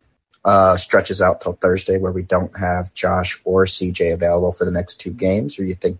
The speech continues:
they, um, kinda wrap this up before Thursday and get C J in,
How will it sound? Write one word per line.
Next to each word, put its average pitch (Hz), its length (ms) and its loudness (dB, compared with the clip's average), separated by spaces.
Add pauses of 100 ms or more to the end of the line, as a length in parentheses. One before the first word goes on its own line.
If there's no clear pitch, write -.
they, 87 320 2
um, 85 480 -2 (880)
kinda 92 200 0
wrap 90 240 2
this - 160 -4
up 87 120 0
before 87 240 -6
Thursday 85 400 -6
and 85 120 -10
get - 140 -12
C - 200 -6
J 80 340 -6
in, 82 320 -6